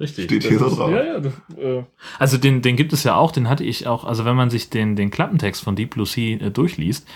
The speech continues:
Speaker 1: dann, äh, denkt man auch sofort, ey, geiler Hai-Film. Es geht um irgendwelche, äh, Unterwasserlabor, genmanipulierte Haie, die als Waffe eingesetzt werden sollen. Und man denkt so, ah,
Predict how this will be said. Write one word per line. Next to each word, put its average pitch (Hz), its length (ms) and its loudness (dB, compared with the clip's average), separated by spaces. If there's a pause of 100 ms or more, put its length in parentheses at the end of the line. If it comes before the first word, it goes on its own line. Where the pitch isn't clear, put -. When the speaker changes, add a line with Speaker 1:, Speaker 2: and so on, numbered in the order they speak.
(300)
Speaker 1:
dann, 117 300 0
äh, 117 140 -4
denkt 147 240 4
man 139 140 2
auch 123 160 2
sofort, 131 520 0
ey, 101 120 -2
geiler 120 440 0
Hai-Film. 120 420 0
Es 104 120 -6
geht 131 160 0
um 117 120 -4
irgendwelche, 107 540 -4 (400)
äh, 107 140 0 (300)
Unterwasserlabor, 131 1160 4 (140)
genmanipulierte 117 1300 2
Haie, 123 300 4
die 113 200 -2
als - 200 -2
Waffe 117 220 0
eingesetzt 107 420 -2
werden 107 160 2
sollen. 107 400 2
Und 113 160 -2
man 110 160 2
denkt 160 180 4
so, 151 300 4 (720)
ah, 269 460 -2